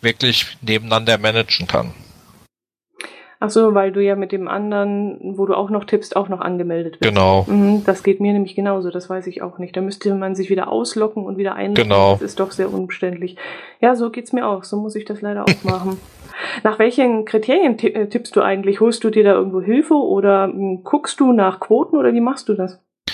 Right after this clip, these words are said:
Speaker 1: Ja, ich hab jetzt schon mehrere Sachen ausprobiert und die am meisten Erfolg bringt es wirklich, ich guck mir die Sachen an, guck einfach mal vielleicht, wo auch so die Vereine in der Tabelle stehen, wie die so die letzten ein, zwei Spiele gemacht haben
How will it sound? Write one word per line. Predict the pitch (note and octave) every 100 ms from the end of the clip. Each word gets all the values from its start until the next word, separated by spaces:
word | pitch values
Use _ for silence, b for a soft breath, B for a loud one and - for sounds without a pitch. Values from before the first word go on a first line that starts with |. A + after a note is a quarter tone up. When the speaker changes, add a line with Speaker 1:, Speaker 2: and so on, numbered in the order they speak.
| B B -
Speaker 1:
Ja, | D3
ich | B2
hab | C3 D3
jetzt | -
schon | C#3 A2+
mehrere | B2 C#3 D3
Sachen | - C3 B2+ A2+
ausprobiert | F2+ C#3+ - - E3 - E3 F3+ - -
und | C#3 -
die | B2+ B2+ A#2
am | A#2
meisten | A2 B2+ - D3
Erfolg | C#3 - C#3+ B2+ -
bringt | C#3+ C3+
es | C3+ -
wirklich, | B2 - C#3+ B2+
ich | B2+ -
guck | C#3 -
mir | C3
die | B2
Sachen | - A#2 A2+ A2+
an, | G2+ C#3 D#3
guck | - D3+ A#2
einfach | B2 -
mal | B2 B2 B2
vielleicht, | B2+ A#2 -
wo | A#2 A2+
auch | F#2+ A#2 A2
so | - A#2
die | A2+
Vereine | - F#2 A2 A#2
in | A2+
der | G#2+
Tabelle | - - A2+ C#3+
stehen, | C#3 C3+ C3 C#3 B2
wie | A#2+
die | A#2+ A#2
so | A#2+ A2+
die |
letzten | G#2+ A2+ - -
ein, | A2+
zwei | - G#2+
Spiele | G#2 - C3 C#3+
gemacht | D3 B2+ C3 -
haben | B2 B2 B2